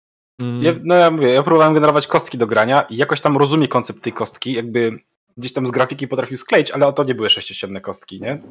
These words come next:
Speaker 1: Aha.
Speaker 2: One, one były bardzo nieeuklidesowe.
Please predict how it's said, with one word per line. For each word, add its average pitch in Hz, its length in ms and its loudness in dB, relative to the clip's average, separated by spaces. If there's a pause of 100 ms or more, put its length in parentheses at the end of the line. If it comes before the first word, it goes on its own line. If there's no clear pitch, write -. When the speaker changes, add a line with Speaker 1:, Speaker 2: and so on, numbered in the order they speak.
(280)
Speaker 1:
Aha. 156 260 2
Speaker 2:
One, 123 280 0
one 135 220 0
były 139 200 6
bardzo 131 280 6
nieeuklidesowe. 120 720 0